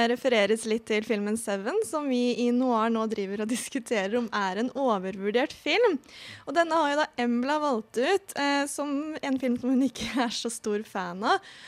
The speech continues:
Og ma-, jeg mener at man kan jo kanskje si at han John Doe, da, som er skurken her, er en liten feiging,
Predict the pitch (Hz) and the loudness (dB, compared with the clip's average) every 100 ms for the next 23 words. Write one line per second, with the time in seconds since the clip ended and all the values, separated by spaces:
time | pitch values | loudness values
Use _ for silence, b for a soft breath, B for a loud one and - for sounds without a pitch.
0 | B - 294 320 294 302 320 302 254 247 | B -2 0 0 2 0 2 -2 0 0
1 | 247 262 226 339 403 349 - 247 247 294 | -2 0 -2 0 -2 -2 -4 -4 -4 -4
2 | 285 233 226 220 262 240 247 320 359 233 | -2 -2 0 0 0 2 2 0 -2 -4
3 | 208 190 - - 190 190 - 214 208 233 | -6 -8 -10 -10 -12 -14 -10 -8 0 4
4 | 294 B B B B - 143 196 269 262 | 4 B B B B -10 -8 -6 -6 -4
5 | 254 330 277 294 539 | -4 -2 -2 0 -4